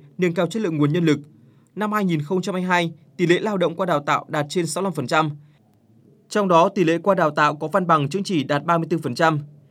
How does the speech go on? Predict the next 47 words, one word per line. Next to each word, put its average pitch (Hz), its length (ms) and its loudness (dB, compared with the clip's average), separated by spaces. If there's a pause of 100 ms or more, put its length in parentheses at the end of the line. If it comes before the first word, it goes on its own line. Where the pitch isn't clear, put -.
(240)
Tuy 226 100 0
nhiên, 214 140 2
phát 247 140 -6
triển 156 200 0
nguồn 160 100 0
nhân 190 120 0
lực 170 100 0
ở 143 140 -2
Yên 170 160 0
Bái 151 300 2 (260)
vẫn 156 240 -8
còn 175 160 -2
những 175 100 -6
khó 175 120 -2
khăn 175 260 -2
như 180 80 0
đa 170 160 2
số 147 200 -4
lao 180 160 -2
động 151 260 0
được 151 80 -2
đào 143 160 0
tạo 143 180 0
ở 135 120 -6
trình 135 140 -6
độ 139 140 -2
thấp, - 180 0 (360)
chuyển 160 140 0
dịch 165 160 -4
cơ 190 80 0
cấu 165 180 -2
lao 185 140 -2
động 151 200 -2
còn 135 140 -2
chậm, 139 200 2 (320)
tỷ 160 120 -2
trọng 160 180 -4
lao 185 100 -4
động 160 140 -2
làm 147 140 -2
việc 139 240 0
trong 165 200 -4
lĩnh 202 140 -4
vực 165 180 -2
nông 160 140 -4
nghiệp 135 180 -2
cao. 151 320 2